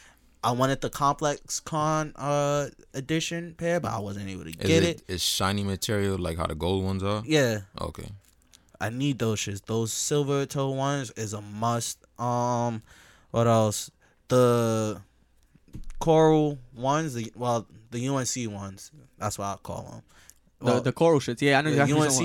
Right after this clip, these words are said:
Speaker 3: talking about.
Speaker 1: uh, Dunk Lows, they come out, and then
Speaker 3: When
Speaker 1: the
Speaker 3: those come out? 'Cause I kinda want those.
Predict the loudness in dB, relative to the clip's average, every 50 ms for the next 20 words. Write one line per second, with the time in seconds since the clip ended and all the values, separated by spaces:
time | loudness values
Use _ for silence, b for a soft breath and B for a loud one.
0 | 0 0 -2 0 2 4 6 6 8 8 6 6 4 2 2 0 0 0 -2 -2
1 | 0 2 2 2 2 0 -2 -4 -4 -6 -4 -4 -4 -2 0 0 0 0 0 -2
2 | -4 b b b b b b -10 -6 -4 -2 -2 -2 -2 -2 0 -2 0 0 0
3 | 0 0 -2 0 2 2 4 4 4 2 2 2 0 0 0 -2 -4 -4 -6 -10